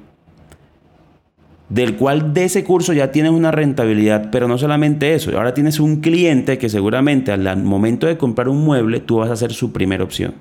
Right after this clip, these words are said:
Entonces, si te das cuenta de que puedes transformar un negocio físico a un negocio digital, y esa es la evolución a la que debemos llegar. No significa dejar de hacer muebles, significa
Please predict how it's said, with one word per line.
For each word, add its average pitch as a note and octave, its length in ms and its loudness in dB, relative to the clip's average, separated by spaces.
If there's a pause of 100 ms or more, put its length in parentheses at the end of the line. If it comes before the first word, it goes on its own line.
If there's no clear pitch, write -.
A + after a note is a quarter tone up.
(1080)
Entonces, D3 260 0
si - 20 0
te E3+ 100 0
das F3 160 0
cuenta F3+ 360 0
de E3 160 0
que A#2+ 140 -2
puedes D3 320 -2
transformar C3 1200 0 (460)
un B2+ 160 4
negocio C#3+ 440 2
físico C3 640 0
a G2+ 60 -4
un G2+ 140 0
negocio A2+ 380 -2
digital, A2 580 -4
y G#2+ 80 2
esa A2 160 -2
es D3 60 2
la D#3 120 2
evolución A#2 640 0
a - 20 0
la B2+ 160 -2
que F#2 320 -4
debemos G2 400 0
llegar. E2+ 380 -4 (380)
No B2 100 0
significa F3 520 0
dejar C3+ 240 0
de D3 80 -2
hacer C#3 240 -2
muebles, B2 540 -2 (360)
significa B2+ 720 0